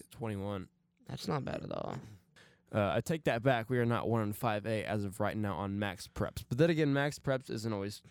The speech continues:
Speaker 1: true.
Speaker 2: You can't take rankings for... They're just
Speaker 1: Yeah.
Speaker 2: rankings. They're just what people think.
Speaker 1: Now, there is, um, this thing called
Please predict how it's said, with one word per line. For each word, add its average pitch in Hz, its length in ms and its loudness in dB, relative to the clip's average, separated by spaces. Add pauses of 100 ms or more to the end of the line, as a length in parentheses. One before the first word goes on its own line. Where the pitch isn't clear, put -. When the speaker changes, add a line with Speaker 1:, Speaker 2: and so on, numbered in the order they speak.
(120)
Speaker 1:
true. 98 440 0
Speaker 2:
You 139 80 2
can't 165 240 2
take 143 220 2
rankings 131 420 0
for... 127 360 -2
They're 160 120 8
just 180 220 6
Speaker 1:
Yeah. 127 60 4
Speaker 2:
rankings. 123 340 0
They're 127 120 -2
just 135 220 0
what 110 100 0
people 135 260 2
think. 127 260 -2
Speaker 1:
Now, 135 260 4
there 135 320 4
is, 175 720 4
um, 104 720 2
this 107 300 -6
thing 123 220 -2
called 107 680 -4